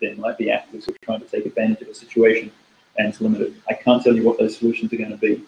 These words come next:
but being mindful is, is super important. One part that I will mention on this, which is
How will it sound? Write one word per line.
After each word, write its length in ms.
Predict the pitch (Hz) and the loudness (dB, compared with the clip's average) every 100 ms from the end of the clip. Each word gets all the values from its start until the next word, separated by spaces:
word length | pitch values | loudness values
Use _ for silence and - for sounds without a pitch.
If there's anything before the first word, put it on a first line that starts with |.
| - | -4
but 180 | - | 0
being 240 | - 131 117 | 6 8 8
mindful 420 | 117 120 - 107 | 8 4 2 -10
is, 280 | 101 - - | -14 -20 -8
is 140 | 117 | -8
super 240 | - 117 113 | -6 -10 -10
important. 340 | - 113 - _ _ 113 - _ _ _ _ _ _ _ _ _ | -8 -8 -8 _ _ -20 -20 _ _ _ _ _ _ _ _ _
One 220 | 147 175 | 4 6
part 220 | 185 175 | 8 8
that 140 | - 131 | 8 6
I 40 | |
will 120 | 139 | 6
mention 320 | 135 135 127 120 | 2 0 0 -2
on 120 | 107 | -4
this, 240 | 104 - - - | -6 -10 -14 -20
which 160 | - | -12
is 120 | 117 | -12